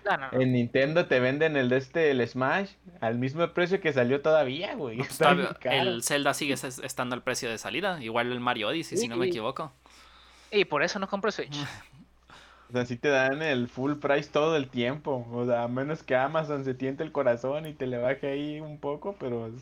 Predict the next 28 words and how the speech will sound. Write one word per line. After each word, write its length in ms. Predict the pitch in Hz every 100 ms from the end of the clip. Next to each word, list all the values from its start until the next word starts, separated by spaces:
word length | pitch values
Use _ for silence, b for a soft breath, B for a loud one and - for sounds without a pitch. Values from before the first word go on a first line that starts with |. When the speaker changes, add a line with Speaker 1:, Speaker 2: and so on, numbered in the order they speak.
| -
Speaker 2:
sí 140 | 123
siguen 300 | 123 123 120
estando 360 | 120 - 113 123
al 80 | 117
mismo 300 | 123 123 120
precio 240 | 120 120
que 100 | -
salieron. 380 | - - - -
Speaker 3:
Sí, 140 | 226 214
no, 220 | 220 175
y 120 | 131
siempre 280 | 123 156 165
hay 80 | 160
opciones. 340 | - 180 147
Por 120 | - 117
ejemplo, 360 | 131 127 156
también 260 | - 123 127
en 100 | 143
Electra 580 | 117 123 - 143 120 117
yo 120 | 120
he 20 |
visto 240 | 120 123 131
el 80 | 117
Zelda 240 | 123 127
hasta 160 | 123 120
en 80 |
seiscientos 520 | 117 107 123 113 113 -
pesos. 440 | 165 180 117 -